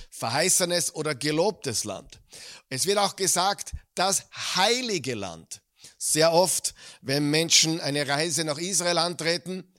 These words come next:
was derzeit nicht unbedingt, äh, ratsam ist und auch sch-, schwerer möglich ist, weil die Fluglinien, die meisten gar nicht fliegen, äh, sagen, sie waren im heiligen Land. Sie fliegen ins heil-,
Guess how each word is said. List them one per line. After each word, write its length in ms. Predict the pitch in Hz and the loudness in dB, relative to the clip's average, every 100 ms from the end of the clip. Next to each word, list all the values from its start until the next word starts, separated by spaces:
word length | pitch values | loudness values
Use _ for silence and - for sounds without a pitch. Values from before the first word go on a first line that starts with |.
| _ | _
was 240 | 135 131 | -6 -4
derzeit 580 | 151 151 143 147 147 135 - _ - | -2 -2 0 0 -2 -6 -20 _ -10
nicht 300 | 139 196 208 | -4 0 0
unbedingt, 720 | 196 185 170 180 170 - - - - - | 2 0 2 0 -2 -10 -14 -20 -20 -18
äh, 100 | - | -8
ratsam 500 | 143 139 170 - 175 | -2 2 2 2 0
ist 160 | 175 151 | 0 -2
und 100 | 143 | 0
auch 240 | 143 147 | -2 -2
sch-, 340 | - - - - _ | -8 -6 -6 -8 _
schwerer 480 | - 143 156 160 147 | -8 -2 0 2 0
möglich 400 | 160 214 220 160 | 0 -2 -2 -4
ist, 300 | 208 - 143 | -2 -2 -2
weil 280 | 143 143 143 _ _ _ | -4 -4 -10 _ _ _
die 100 | 131 | -6
Fluglinien, 640 | 156 202 175 190 185 185 | -2 -2 0 2 2 0
die 100 | 165 | -2
meisten 440 | 156 160 170 - 165 | -2 0 0 -2 -2
gar 160 | 165 | -2
nicht 200 | 165 151 | -2 -4
fliegen, 480 | - 156 170 165 151 _ _ _ _ _ _ _ _ _ - - - - - - | -2 0 2 0 -6 _ _ _ _ _ _ _ _ _ -20 -16 -14 -14 -14 -6
äh, 360 | 151 151 139 165 - - | 4 4 6 2 -4 -2
sagen, 440 | - 160 190 202 | 0 4 2 2
sie 220 | 180 180 | 0 0
waren 300 | 156 170 190 202 | 2 2 2 -2
im 300 | 185 185 170 - - | -6 -8 -10 -12 -4
heiligen 480 | 156 196 190 160 170 | 0 2 0 0 -2
Land. 440 | 156 107 92 - - | -4 -6 -14 -18 -10
Sie 240 | - 143 | -6 -6
fliegen 420 | 147 190 196 202 | -2 -2 -2 -4
ins 380 | 175 175 - - _ _ _ - | -6 -2 -2 -2 _ _ _ 2
heil-, 380 | 156 185 180 | 4 4 2